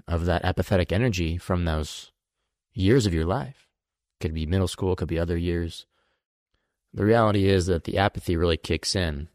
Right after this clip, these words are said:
because at some point the child realizes that he doesn't really have much choice and this is just gonna be what it is. And so why fight it?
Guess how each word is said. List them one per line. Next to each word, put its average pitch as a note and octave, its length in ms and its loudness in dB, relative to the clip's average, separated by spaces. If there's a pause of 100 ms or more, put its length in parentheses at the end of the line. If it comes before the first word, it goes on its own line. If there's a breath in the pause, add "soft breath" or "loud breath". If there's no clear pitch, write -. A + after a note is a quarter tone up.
(760)
because D2+ 680 0 (760)
at G2 80 -4
some F#2 300 2
point G2 460 -2 (120)
the - 140 -12
child F#2+ 480 2
realizes E2 800 -2 (1120)
that G#2 380 2 (580)
he - 180 -2
doesn't B2+ 240 2
really G#2 180 2
have F#2+ 240 0
much E2 300 -8
choice F#2 460 -2
and F#2 100 -2
this F#2 160 -2
is F2+ 80 -2
just F2 180 -2
gonna F2 200 -2
be F2 180 -2
what D2+ 160 -4
it D#2 120 -4
is. D#2 360 -6 (1120)
And D#2 180 -8
so D2+ 500 -2
why E2 320 2
fight D#2 360 -2
it? - 220 -10